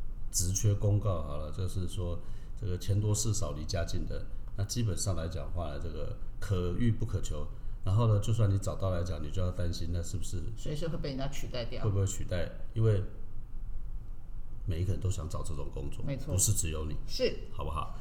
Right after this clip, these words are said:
Speaker 2: <laughs>
Speaker 1: 那如果说这种事情来讲话呢，你这么不，不费吹灰之力就可以找到，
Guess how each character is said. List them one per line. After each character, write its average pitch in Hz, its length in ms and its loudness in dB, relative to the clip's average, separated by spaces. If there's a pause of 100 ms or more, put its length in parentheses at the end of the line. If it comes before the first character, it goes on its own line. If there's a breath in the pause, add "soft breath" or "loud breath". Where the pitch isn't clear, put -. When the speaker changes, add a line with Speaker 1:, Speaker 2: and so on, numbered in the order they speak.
Speaker 2:
<laughs> 113 180 0
Speaker 1:
那 113 400 8
如 131 120 4
果 139 140 6
说 120 180 4
这 117 160 0
种 98 160 4
事 120 160 2
情 90 200 2
来 98 120 4
讲 101 160 2
话 104 120 2
呢， 92 180 2
你 85 140 -2
这 127 120 0
么 107 120 4
不， 123 180 -2 (300)
不 104 60 2
费 113 200 2
吹 110 240 4
灰 107 160 4
之 101 160 0
力 101 100 2
就 92 140 2
可 90 100 2
以 87 60 0
找 71 160 -2
到， - 240 -2